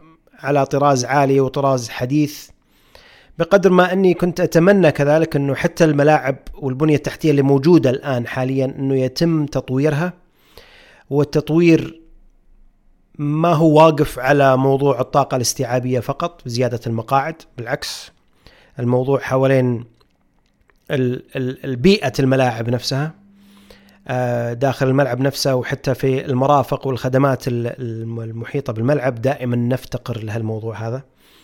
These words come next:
لكن بما أن البطولة كأس آسيا الآن ألفين وسبعة وعشرين، وبإذن الله بطولة كأس العالم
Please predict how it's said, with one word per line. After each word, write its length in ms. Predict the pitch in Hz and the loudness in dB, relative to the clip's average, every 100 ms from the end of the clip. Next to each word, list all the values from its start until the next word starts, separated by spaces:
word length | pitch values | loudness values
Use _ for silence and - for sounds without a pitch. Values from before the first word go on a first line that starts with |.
| - - - - | -20 -20 -20 -4
لكن 300 | 139 - 143 | -4 0 0
بما 260 | 147 160 165 | 2 2 2
أن 120 | 156 | 2
البطولة 380 | 131 139 151 131 | 2 0 2 0
كأس 320 | - 156 156 | 0 -2 0
آسيا 460 | 147 120 135 131 | 0 0 0 -2
الآن 220 | 127 131 127 | -2 -2 -4
ألفين 180 | 127 | -4
وسبعة 260 | 131 - 123 | -4 -4 -6
وعشرين، 380 | 117 - 151 143 | -6 -2 0 0
وبإذن 240 | 120 120 | -2 -4
الله 240 | 123 127 127 | -2 -2 -4
بطولة 320 | 123 127 117 | -6 -8 -10
كأس 320 | - 131 - | -8 -8 -8
العالم 460 | 117 135 131 123 | -2 0 0 -4